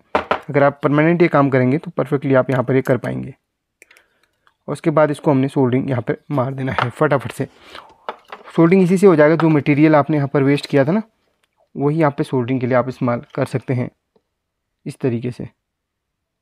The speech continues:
ये आसानी से इसे भी सोल्डरिंग हो जाता है। और यहाँ पर आई का एक शेप देना होता है,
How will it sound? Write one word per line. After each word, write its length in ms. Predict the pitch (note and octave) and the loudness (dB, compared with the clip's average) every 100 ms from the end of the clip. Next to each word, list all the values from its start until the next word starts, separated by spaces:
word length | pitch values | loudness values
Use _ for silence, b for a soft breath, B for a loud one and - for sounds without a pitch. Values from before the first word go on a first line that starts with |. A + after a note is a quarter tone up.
| _ _ _ _ _ _ _ _ _ _ _ _ _ _ _ _ _ - | _ _ _ _ _ _ _ _ _ _ _ _ _ _ _ _ _ -8
ये 200 | C#3+ - | -8 -6
आसानी 260 | B2+ C#3+ C#3+ | -4 -2 0
से 100 | D3 | -2
इसे 160 | C#3+ | -2
भी 80 | C3+ | -4
सोल्डरिंग 340 | C#3+ B2 C#3+ C#3+ | -2 -2 -2 -2
हो 100 | D3+ | -2
जाता 260 | B2+ A#2+ - | 0 -2 -6
है। 180 | A2+ D3+ _ _ _ _ _ D3+ | -10 -12 _ _ _ _ _ -6
और 140 | C#3+ | -2
यहाँ 120 | C#3+ C#3 | 0 0
पर 100 | F3 | 0
आई 180 | D#3 D3 | 2 4
का 120 | E3+ | 2
एक 140 | E3+ | 2
शेप 220 | - D3+ | 0 0
देना 200 | C3+ C#3+ | 2 2
होता 280 | C#3 C3+ C3 | 2 0 -2
है, 120 | D3 | -4